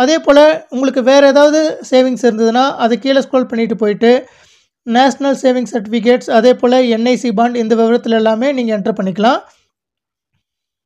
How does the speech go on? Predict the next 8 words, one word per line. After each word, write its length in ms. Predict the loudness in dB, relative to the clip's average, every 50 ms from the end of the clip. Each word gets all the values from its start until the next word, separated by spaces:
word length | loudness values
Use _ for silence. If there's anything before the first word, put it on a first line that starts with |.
| _ _ _ _ _ _ _ _ _ -2 0
அடுத்தது 360 | 0 2 0 0 2 2 2 2 2 0 -4 -6
உங்களுடைய 300 | -2 0 0 2 2 0 0 0
குழந்தைகளுக்கு 480 | 0 0 0 0 0 -2 0 0 -2 -2 -2 -2
டியூஷன் 300 | -2 -2 -2 -4 -4 -4 -4
ஃபீஸ் 180 | -6 -4 -4 -4
காண்பிப்பதாக 640 | -4 -2 -2 -4 -6 -2 -2 0 2 2 2 2 2 0
இருந்தால் 320 | 0 0 0 0 0 0 -2 -6 _ _ _ _ _ _ -6 -4
நீங்க 160 | -2 0